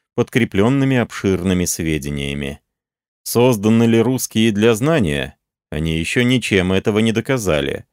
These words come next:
Римляне были совершенные невежды, у них не было ни великих живописцев, ни воятелей, ни математики,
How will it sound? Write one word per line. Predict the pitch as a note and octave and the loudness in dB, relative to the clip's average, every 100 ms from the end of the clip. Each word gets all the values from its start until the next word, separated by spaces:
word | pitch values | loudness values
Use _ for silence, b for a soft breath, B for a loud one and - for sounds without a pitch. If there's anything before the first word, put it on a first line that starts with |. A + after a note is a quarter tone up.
| _ _ _ _ _ - | _ _ _ _ _ -2
Римляне | G2 D#3 F#3+ D3 G#2 D#2+ | 2 4 4 4 4 2
были | D#2 D#2 | 0 0
совершенные | D#2 G#2 F2+ - - A2+ A2+ G#2+ A2 | -2 -2 -2 -2 0 2 4 4 4
невежды, | A#2 C#3+ A#2+ E2 C2+ C#2 C#2+ - _ _ | 2 0 2 0 0 -4 -6 -6 _ _
у | G2+ | -2
них | G#2+ A2+ - | 0 0 0
не | B2 F#2 | 0 2
было | D#2+ D#2 | 0 0
ни | E2+ | 0
великих | F#2 E2+ F2 D#2+ E2+ | 0 0 -2 -2 -4
живописцев, | D#2 E2+ E2 - A#2+ - - G2 - | -4 -4 -4 -2 -4 -4 -2 -2 -2
ни | F2 | -4
воятелей, | D#2+ D2+ D2+ G2+ G#2 G2+ E2+ | -2 -2 2 0 0 -2 -2
ни | D#2+ E2 | -2 -2
математики, | E2+ - D#2+ D#2 F#2+ A2 - F2 | -4 -4 -6 -4 -4 -4 -4 -4